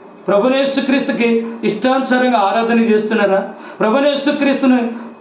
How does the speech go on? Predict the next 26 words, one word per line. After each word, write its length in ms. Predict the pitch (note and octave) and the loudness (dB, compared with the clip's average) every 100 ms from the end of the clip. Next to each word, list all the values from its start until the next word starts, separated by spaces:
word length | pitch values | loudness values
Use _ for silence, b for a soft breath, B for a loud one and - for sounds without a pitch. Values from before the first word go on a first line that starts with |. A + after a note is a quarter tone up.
| - | -4
ఆ, 180 | A#3 C#4 - - - | 0 0 -4 -12 -8
ఇష్టపడే 460 | G#3+ - C#4+ C#4+ C#4 | -6 0 0 2 2
విధానంగా 500 | C4+ B3+ B3+ B3 A#3 | 2 2 2 2 0
సేవ 380 | A3 F#3+ A3 A3+ | 0 0 2 2
చేస్తున్నారా? 440 | A#3 A3+ G#3+ G3+ | 0 2 0 0
సేవకులు, 600 | F#3 F#3 F#3+ G3 F#3+ G3+ - - - - - - - | 0 0 0 0 -2 -2 -4 -14 -20 -20 -20 -20 -20
సువార్థికులు 800 | - F#3 A3 A3+ A#3 G#3+ F3 F3+ B B - | -4 0 0 0 -4 0 0 0 B B -2
ప్రభుని 320 | F#3 C4 D4 | 0 0 0
యేసుక్రీస్తు 560 | D4+ - C4 C#4+ C4+ C4 | 0 0 -2 0 0 0
ఇష్టపడే 580 | B3 C4+ C4 B3+ B3+ | 0 0 0 0 0
సేవ 300 | A#3+ A3+ A3 A3+ | 0 0 2 2
చేస్తున్నారా? 480 | A3 G#3+ G3 F#3 B B - | 2 2 0 0 B B 0
చాలామంది 460 | G#3 B3 B3+ B3+ A3+ | 0 2 0 0 0
సేవకులు, 380 | A3 A3+ A3+ | 0 0 0
"టచ్, 680 | A3+ - F4 F4+ F4+ - - - - | -2 -2 -2 -2 -4 -8 -14 -20 -8
ఇప్పుడే 240 | A3+ C#4 C#4 | -6 0 0
ముట్టు 240 | C#4+ - | 0 0
ప్రభు, 300 | A#3 B3+ A#3 | 0 0 0
రోగం 320 | A#3 A3 A3+ | 0 2 2
బాగా 240 | G#3+ G3+ G3 | 2 2 0
చేయి" 180 | F#3+ | 0
అంటున్నారు. 420 | F#3 F3+ - D3+ - - - - - | -2 -4 -4 -6 -10 -18 -20 -20 -2
ఏమైనా 200 | F3 F#3 | 0 2
ఆలోచన 340 | F3+ G#3 A3+ A3 | 0 2 0 2
ఉందా 320 | G#3+ A3 G#3+ B - | 2 2 0 B -4
సేవకులకి? 640 | C#4 A3+ A3 G3 G#3 A3 | 0 0 0 -2 -2 -6